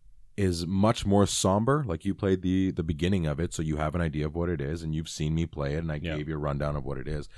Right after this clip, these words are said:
Speaker 1: This one is slower paced, not just because Kratos is older, not, and he moves older, and the gameplay moves older, or
Speaker 2: Mm-hmm.
Speaker 1: he, and slower. Sorry, we'll put it, use that instead.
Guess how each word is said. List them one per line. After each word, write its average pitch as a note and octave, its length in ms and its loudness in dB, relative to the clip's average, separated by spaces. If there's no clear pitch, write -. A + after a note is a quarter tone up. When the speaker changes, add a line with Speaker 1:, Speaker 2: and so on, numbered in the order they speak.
Speaker 1:
This A#2+ 380 4
one E3 140 4
is G#2+ 140 2
slower B2 440 2
paced, G2 400 0
not G#2+ 240 2
just - 200 2
because G#2 280 2
Kratos F#2 460 4
is D2+ 180 -2
older, C#2 440 -2
not, G#2 220 4
and F#2 260 -2
he E2+ 180 -2
moves F#2 460 6
older, D2+ 380 0
and F#2 120 2
the F2 60 2
gameplay F#2 560 0
moves C#2 260 -6
older, D2 360 -4
or E2 140 0
Speaker 2:
Mm-hmm. E2 180 -6
Speaker 1:
he, D#2+ 160 -6
and D#2 420 -4
slower. C#2+ 400 -4
Sorry, D2 340 -6
we'll C#2 260 -10
put D#2 140 -6
it, C2+ 60 -8
use D2 200 -8
that C#2+ 180 -4
instead. D2 400 -8